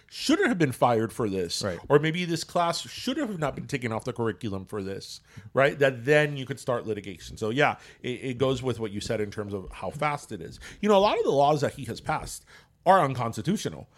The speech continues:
Speaker 1: but they have to go through the, the, the proper channels and forums in order for them to be rendered unconstitutional.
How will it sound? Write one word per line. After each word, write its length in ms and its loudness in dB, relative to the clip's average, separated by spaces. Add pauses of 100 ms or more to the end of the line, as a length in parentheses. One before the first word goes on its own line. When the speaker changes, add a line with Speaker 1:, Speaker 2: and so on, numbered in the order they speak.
(180)
Speaker 1:
but 180 6
they 80 4
have 220 4
to 80 -2
go 400 8
through 480 -2
the, 400 -8 (120)
the, 280 -14 (240)
the 240 -4
proper 640 2 (200)
channels 800 -2
and 120 -6
forums 600 0 (260)
in 100 2
order 220 6
for 140 0
them 180 0
to 100 -6
be 120 0
rendered 360 0
unconstitutional. 800 -8